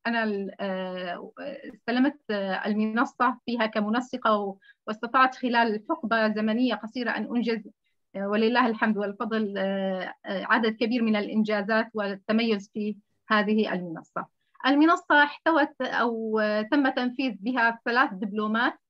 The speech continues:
الدبلوم الأول هو دبلوم العمل الإنساني، دبلوم العمل الثاني هو دبلوم العمل الإنساني والخيري، والدبلوم الثالث هو دبلوم العمل الإنساني والخيري الدفعة الثالثة. آه، استطعنا في هذا الدبلوم أو في هذه الدبلومات أن، آه، نحدث أثر إيجابي،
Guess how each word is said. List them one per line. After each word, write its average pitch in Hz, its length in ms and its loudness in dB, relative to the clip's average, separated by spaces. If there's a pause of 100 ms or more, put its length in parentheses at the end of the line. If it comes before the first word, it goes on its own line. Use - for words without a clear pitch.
(140)
الدبلوم 226 340 -2
الأول 226 280 -4
هو 220 140 -4
دبلوم 208 340 -2
العمل 214 300 0
الإنساني، 226 680 0 (520)
دبلوم 220 540 0
العمل 214 600 0 (100)
الثاني 233 320 0
هو 220 100 2
دبلوم 202 300 0
العمل 208 260 0
الإنساني 214 560 -2
والخيري، 233 560 -2 (320)
والدبلوم 247 400 2
الثالث 277 400 0
هو 233 60 -4
دبلوم 220 320 -4
العمل 214 240 2
الإنساني 214 380 -2
والخيري 202 400 -4
الدفعة 190 300 -4
الثالثة. 170 540 -12 (560)
آه، 214 400 0
استطعنا 294 500 2
في 262 200 -4
هذا 262 200 2
الدبلوم 240 380 -2
أو 214 260 -4
في 240 140 -4
هذه 254 240 2
الدبلومات 226 600 -2
أن، 226 520 -4
آه، 214 100 -2
نحدث 254 400 0
أثر 247 340 0
إيجابي، 226 680 -2